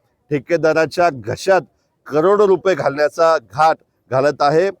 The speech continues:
एक नाही, दोन नाही, चौदाशे कोटी रुपयेचा हा ठेका आहे आणि चौदाशे कोटी रुपये या ठेकेदाराच्या घशात घालण्यामध्ये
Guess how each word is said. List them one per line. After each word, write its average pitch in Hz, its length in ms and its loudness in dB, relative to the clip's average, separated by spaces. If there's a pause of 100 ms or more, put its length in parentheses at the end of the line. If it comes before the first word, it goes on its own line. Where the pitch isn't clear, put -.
(300)
एक 165 300 -2
नाही, 175 220 0
दोन 160 360 -2
नाही, 180 160 -2
चौदाशे 165 680 -2 (120)
कोटी 202 280 0
रुपयेचा 170 880 -2
हा 147 220 0
ठेका 143 400 -2
आहे 120 260 -2 (320)
आणि 143 200 -4
चौदाशे 160 680 -2 (100)
कोटी 185 300 -2
रुपये 160 400 0 (340)
या 151 200 2
ठेकेदाराच्या 151 840 -2 (160)
घशात 190 380 -2
घालण्यामध्ये 151 760 -2